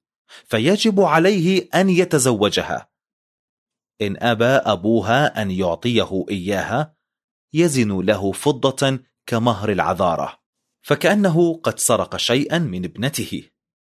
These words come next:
ولكنه لا ينظر إليه كشخص متزوج من خلال ممارسة الجنس، بل إنه يتعهد بأن يتزوجها في وقت لاحق. كذلك فإن الزنا لا يفسخ الزواج،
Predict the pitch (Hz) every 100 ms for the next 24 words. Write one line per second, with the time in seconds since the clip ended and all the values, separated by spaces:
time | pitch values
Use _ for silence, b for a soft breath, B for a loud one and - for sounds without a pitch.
0 | _ _ _ _ - 113 110 151 131 101
1 | 101 113 123 123 117 113 110 104 101 107
2 | 110 101 98 117 - 117 104 104 107 95
3 | 120 104 110 - b b 131 117 - 107
4 | 117 104 101 110 110 107 107 104 135 156
5 | 139 131 110 120 92 - - - _ _
6 | _ _ _ _ 101 95 135 120 139 170
7 | 98 87 98 101 120 90 117 160 127 101
8 | 110 101 98 107 98 92 104 104 98 98
9 | 90 b b - 113 98 104 - - 90
10 | 82 80 - - - - _ _ _ _
11 | - 139 185 185 160 139 131 131 - -
12 | 143 110 95 120 113 101 98 - _ -
13 | 196 185 170 - - 113 - 85 67 -